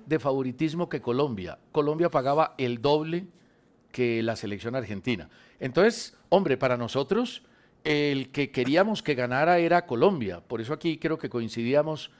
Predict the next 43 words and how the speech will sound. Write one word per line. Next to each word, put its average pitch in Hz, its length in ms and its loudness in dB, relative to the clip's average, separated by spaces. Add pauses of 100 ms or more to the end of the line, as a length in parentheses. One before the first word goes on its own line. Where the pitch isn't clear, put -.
(380)
decíamos, 131 560 2
el 120 100 -4
favorito 127 360 0
es 151 80 -2
Argentina 165 520 -2
por 143 140 -4
sus 110 180 -8
antecedentes, 117 800 -2
por 110 160 -10
su 107 100 -10
historia, 143 560 0 (380)
por 135 140 2
su 131 160 -4
presente, 147 440 2
pero 156 240 2
Colombia 139 280 0
es - 80 -4
candidato 147 600 0 (340)
por 135 180 2
el 131 140 0
fútbol 190 440 2
que 117 60 -4
está 110 180 -4
jugando. 98 440 -8
Pero 202 180 4
al 208 60 2
final 196 360 2 (460)
no 180 180 4
se 202 160 6
dio, 190 240 4 (140)
como 135 220 -2
no 135 100 -6
se 160 120 0
da 160 100 6
a - 20 8
veces 160 320 -2
en 127 80 -4
los 120 160 -6
partidos. 104 600 -2 (440)
Pero 180 320 2
quiero 247 180 2
que 202 120 2
comencemos 180 720 -2